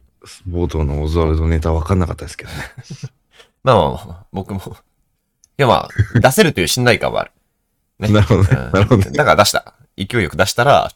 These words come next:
Speaker 2: 伝わんなかったけど、まあまあまあ。
Speaker 1: ごめんね。
Speaker 2: いい、いいんです。いいんです。いいんです。いいんですよ。ね。なんか、マール君が、なんか質問もしてたね。
Speaker 1: え？
Speaker 2: 質問、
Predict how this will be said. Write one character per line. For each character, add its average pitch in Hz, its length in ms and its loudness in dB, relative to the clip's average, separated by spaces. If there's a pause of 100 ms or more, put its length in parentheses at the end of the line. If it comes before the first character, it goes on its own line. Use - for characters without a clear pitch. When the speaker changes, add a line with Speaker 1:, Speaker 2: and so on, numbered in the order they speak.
(120)
Speaker 2:
伝 - 100 -2
わ 131 60 2
ん 110 60 -2
な 127 80 2
か 123 80 2
っ - 80 -2
た - 100 -12
け 113 120 -6
ど、 117 320 -2 (100)
ま 92 120 -6
あ 85 40 -4
ま 65 120 -6
あ 60 40 -8
ま 58 80 -8
あ。 - 40 -6
Speaker 1:
ご 104 80 2
め 110 60 2
ん 123 120 -2
ね。 139 60 -8 (320)
Speaker 2:
い 147 100 -2
い、 - 40 0
い - 120 -6
い 135 60 0
ん 101 60 -4
で 80 80 -14
す。 - 160 -20
い 117 60 -8
い - 20 -8
ん 120 40 -8
で 98 60 -14
す。 - 220 -18 (140)
い - 80 -14
い 107 40 -8
ん - 20 -12
で 90 80 -14
す。 - 240 -20 (160)
い - 100 -16
い - 20 -14
ん 92 40 -14
で 87 80 -12
す - 120 -18
よ。 71 80 -16 (580)
ね。 85 180 -16 (240)
な 127 120 -6
ん - 20 -4
か、 - 0 -
マ 165 120 2
ー 151 40 2
ル 127 60 -2
君 73 200 -6
が、 64 260 -4 (180)
な 127 100 -6
ん - 20 -6
か 85 80 -8
質 - 160 -6
問 160 180 0
も 147 100 -2
し - 40 -6
て - 80 -6
た - 120 -8
ね。 - 160 -12 (960)
Speaker 1:
え？ 120 60 2
Speaker 2:
質 139 60 2
問、 127 200 -8